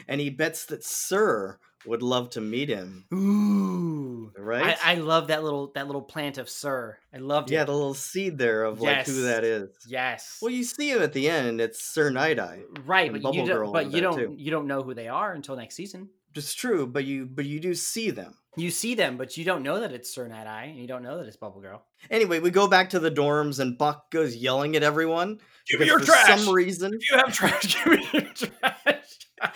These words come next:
Speaker 1: For some reason, they have so much trash. Do you think they've been hoarding it, like, they know that it's Bakugo?
Speaker 2: Oh,
Speaker 1: So they're
Speaker 2: dude.
Speaker 1: just doing it on purpose?
Speaker 2: He's like, "You buttholes are hol-,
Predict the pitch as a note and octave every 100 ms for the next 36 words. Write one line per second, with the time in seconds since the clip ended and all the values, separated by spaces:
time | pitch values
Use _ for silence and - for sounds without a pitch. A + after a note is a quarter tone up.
0 | - - - A3+ A3+ C4 B3+ C4+ A#3+ A3
1 | G3 - - G3+ A3+ B3+ B3 A#3+ A#3 -
2 | - B3+ E3+ - - - - G#3+ D4 D4
3 | C#4 A3+ D3+ E3+ F3 G#3 G#3 A3 G#3+ D#3
4 | D3+ D3 D3 B2+ C3 D#3+ D#3 C3 A#2+ -
5 | - A#2 - D#3 E3+ F3+ F#3 A#3 A#3 E3+
6 | D3+ E3 D3+ C3+ E3 F3 E3 C3+ B2 D3+
7 | D3+ F#3+ - - - F3+ F3+ E3+ A#3 A#3+
8 | A3+ G#3 G#3 G#3+ G#3 G3 G3+ G#3